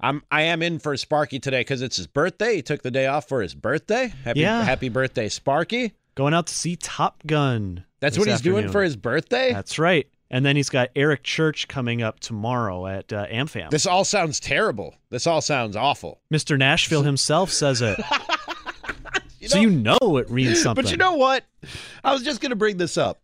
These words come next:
Speaker 1: <clears throat> Excuse me.
Speaker 2: Excused.
Speaker 1: Thank you. Sparky's taking the day off for his birthday, which is fine with me. That's, that's great. You should celebrate you. You know what I mean? It's good to celebrate you every once in a while. But I'm pretty sure, I don't know for certain,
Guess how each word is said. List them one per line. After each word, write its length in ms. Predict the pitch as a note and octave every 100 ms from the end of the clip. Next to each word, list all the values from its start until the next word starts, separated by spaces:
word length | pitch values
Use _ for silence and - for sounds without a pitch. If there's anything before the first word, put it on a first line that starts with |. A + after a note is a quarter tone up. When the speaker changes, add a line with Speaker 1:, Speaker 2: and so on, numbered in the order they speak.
| _ F#3
Speaker 1:
<clears throat> 120 | G3+
Excuse 720 | A#3 D3 - - - G3 C3
me. 140 | F#2+ - _ _ _ _ _ _ -
Speaker 2:
Excused. 500 | - D3 B2 E2+ - _ -
Speaker 1:
Thank 300 | F3+ E3+ B2+
you. 180 | F2 - _ _ _ _ _ _ _ _ _ _ _ _ _ _ _ -
Sparky's 460 | - F#4+ F4+ C#4 -
taking 240 | B3+ G#3+
the 80 | G3+
day 160 | F#3 F3+
off 160 | D#3+
for 140 | - D3
his 100 | A#2+
birthday, 420 | D3+ D3 B2 F#2
which 280 | F2 A#3 C#4+
is 140 | G3+
fine 500 | - C#4 D4+ C#4+ F3
with 180 | C3+ -
me. 160 | C#3 D#2+
That's, 220 | B2 - D3+
that's 260 | D3+ G#3+
great. 380 | - C#4 C4 -
You 80 | D3
should 220 | - E3+
celebrate 500 | A#3+ C4 A3 B3 A3+
you. 380 | G3 G#3+ C3+ - -
You 120 | C3+
know 140 | G3+
what 80 | A3
I 100 | G#3+
mean? 180 | G#3+ A3
It's 140 | -
good 240 | - B3+ -
to 80 |
celebrate 540 | F#3 G#3 F#3+ E3+ F3+ D3+
you 280 | D3+ E3+ C3+
every 160 | B2+
once 240 | C3+ B2+ B2+
in 60 |
a 40 | C#3+
while. 180 | C#3 - - -
But 120 | A#3+
I'm 120 | F4+
pretty 240 | C#4 D#4 A#3
sure, 440 | - G#3 D3 A#2 - - -
I 40 |
don't 140 | E4 F4+
know 160 | C#4
for 180 | - F3+
certain, 520 | - F#3 F3 A#2+ G2